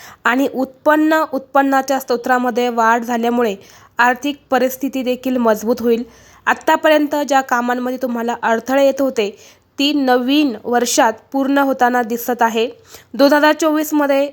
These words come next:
वर्ष व्यावसायिकांसाठी खूप फायदेशीर असणार आहे. व्यावसायिकांसाठी नवीन करार होण्याची शक्यता आहे आणि मोठा स-, नफा होण्याची शक्यता आहे आणि मोठा नफा मिळण्याची शुभ य-, शक्यता आहे.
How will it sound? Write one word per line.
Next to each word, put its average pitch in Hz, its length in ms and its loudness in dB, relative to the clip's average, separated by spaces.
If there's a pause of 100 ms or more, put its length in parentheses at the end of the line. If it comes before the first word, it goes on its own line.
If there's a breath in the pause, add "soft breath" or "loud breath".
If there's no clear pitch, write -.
वर्ष 254 420 0 (200)
व्यावसायिकांसाठी 254 920 0 (100)
खूप 254 280 -6
फायदेशीर 226 460 0
असणार 226 280 0
आहे. 220 280 0 (520 loud breath)
व्यावसायिकांसाठी 285 960 0
नवीन 254 420 -2
करार 240 420 2
होण्याची 233 420 -2
शक्यता 226 420 -4
आहे 226 200 -2
आणि 220 300 -4
मोठा 226 420 0
स-, 233 180 -10
नफा 220 440 0 (380)
होण्याची 269 520 2
शक्यता 277 420 -2
आहे 254 260 0
आणि 240 440 -4 (320 soft breath)
मोठा 247 340 2
नफा 285 360 0
मिळण्याची 247 680 0
शुभ 277 500 -2 (240)
य-, 240 100 -2
शक्यता 240 520 0
आहे. 220 260 0